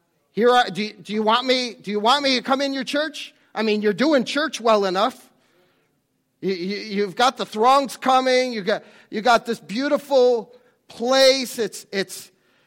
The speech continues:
it's, it's amazing, you know. Um, but do, do you want me there? Do, do you want me there?" He says, "I'm knocking, and if you hear my voice, you'll let me in." Is there anyone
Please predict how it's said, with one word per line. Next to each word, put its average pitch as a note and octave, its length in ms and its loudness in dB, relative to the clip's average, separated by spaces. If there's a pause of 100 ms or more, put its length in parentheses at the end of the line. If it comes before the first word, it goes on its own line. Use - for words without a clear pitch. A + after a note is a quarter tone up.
(240)
it's, F3+ 320 -6
it's G3+ 240 -6
amazing, A#3+ 880 0
you A3 100 -6
know. B3+ 360 -2 (540)
Um, G3 440 -2 (600)
but - 380 -12
do, F#3+ 220 -6
do G3 160 -10
you G#3+ 100 -2
want A#3+ 240 2
me A#3+ 100 2
there? C4+ 380 2 (1160)
Do, F#3+ 180 -6
do G3 160 -10
you G#3+ 100 0
want C4 200 0
me C4 80 -2
there?" B3 200 4
He G#3+ 100 -2
says, A#3+ 280 -2 (140)
"I'm G#3+ 180 0
knocking, B3 500 2
and A#3 120 0
if A3+ 120 -4
you A3+ 120 -6
hear D4+ 400 -4
my B3 240 4
voice, A#3 500 0
you'll G#3+ 140 -4
let A3 200 0
me G#3+ 200 -2
in." A#2+ 260 -6 (1040)
Is E3+ 120 -12
there G#3 140 2
anyone B3+ 540 0